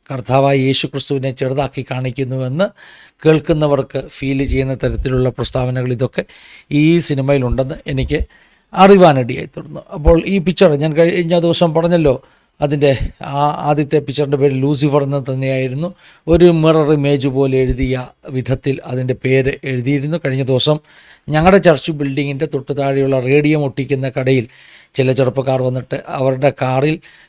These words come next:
ലൂസിഫർ എന്ന് ആ ചിത്രത്തിൻ്റെ ആ പേരെങ്ങനെയാണോ എഴുതിയിട്ടുള്ളത് മിറർ ഇമേജായിട്ട് അതേ, ഏ, രൂപത്തിൽ റേഡിയം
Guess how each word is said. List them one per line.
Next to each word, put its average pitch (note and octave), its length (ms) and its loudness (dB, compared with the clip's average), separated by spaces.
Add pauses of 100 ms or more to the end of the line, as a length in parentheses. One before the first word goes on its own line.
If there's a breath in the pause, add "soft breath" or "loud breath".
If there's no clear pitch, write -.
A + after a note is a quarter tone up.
(160)
ലൂസിഫർ D3+ 460 2 (140)
എന്ന് C#3+ 180 -2 (420)
ആ D3+ 40 0 (180)
ചിത്രത്തിൻ്റെ E3+ 640 0 (640 soft breath)
ആ D3+ 120 0 (120)
പേരെങ്ങനെയാണോ D3+ 640 4 (100)
എഴുതിയിട്ടുള്ളത് C3+ 640 -2 (300)
മിറർ C#3+ 320 2
ഇമേജായിട്ട് C3 460 -2 (100)
അതേ, E3 200 2 (480)
ഏ, D3+ 40 -4 (140)
രൂപത്തിൽ C#3+ 380 0 (400)
റേഡിയം C#3+ 340 0